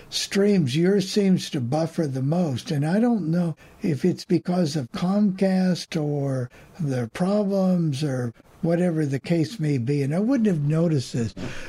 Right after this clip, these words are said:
but I'm testing this internet radio, and not all of those streams are created <clears throat> equally.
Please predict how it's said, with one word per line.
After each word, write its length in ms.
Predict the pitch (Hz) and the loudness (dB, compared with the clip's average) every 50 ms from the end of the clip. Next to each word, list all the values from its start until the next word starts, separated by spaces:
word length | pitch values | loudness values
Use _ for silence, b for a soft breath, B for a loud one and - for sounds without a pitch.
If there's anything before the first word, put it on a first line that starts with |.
| B B B - | B B B -2
but 140 | - 165 156 | 0 2 2
I'm 120 | 139 123 117 | 2 0 -2
testing 540 | - - 160 160 151 - - 180 165 151 147 | 0 0 0 0 0 0 0 0 2 2 2
this 260 | 143 139 127 - - | 2 0 0 0 0
internet 520 | 170 160 147 143 139 139 139 135 131 120 123 | 0 2 2 2 2 0 0 -2 -2 -2 -2
radio, 540 | 139 147 143 131 127 131 120 107 101 - _ B B B B B B | 0 0 2 2 0 0 -2 -2 -6 -10 _ B B B B B B
and 280 | - 165 151 143 147 151 | -2 -2 0 2 2 2
not 260 | 165 180 202 208 190 | 2 2 2 2 2
all 320 | 185 180 175 170 156 147 | 2 2 2 0 0 0
of 100 | 143 127 | 0 0
those 220 | 127 143 135 117 - | 0 0 0 -2 -4
streams 540 | - - - 170 170 165 156 139 123 113 131 | -6 -4 -2 0 2 2 2 2 0 0 -2
are 100 | 120 107 | -4 -4
created 680 | - 208 302 370 - - 147 143 135 131 131 127 127 | -2 0 2 4 6 6 6 4 4 2 0 0 0
<clears throat> 0 | |
equally. 600 | 135 135 139 127 - 127 120 113 107 110 110 - | 0 0 0 -2 -4 -6 -6 -6 -8 -10 -10 -12